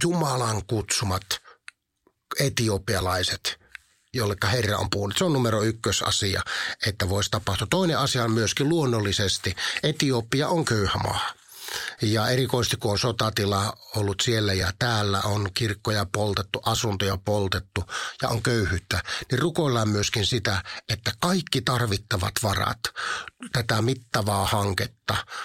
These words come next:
voi olla kysymyksessä kolmen vuoden, vähintään kolmen vuoden koulutusjakso, että pystyy nämä kaikki kouluttamaan.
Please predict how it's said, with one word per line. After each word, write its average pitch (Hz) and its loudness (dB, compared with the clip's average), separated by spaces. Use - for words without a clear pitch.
voi 120 2
olla 135 2
kysymyksessä 120 2
kolmen 104 2
vuoden, 95 0
vähintään 113 2
kolmen 120 2
vuoden 101 2
koulutusjakso, 104 0
että - -2
pystyy 101 0
nämä 98 2
kaikki 101 -2
kouluttamaan. 95 0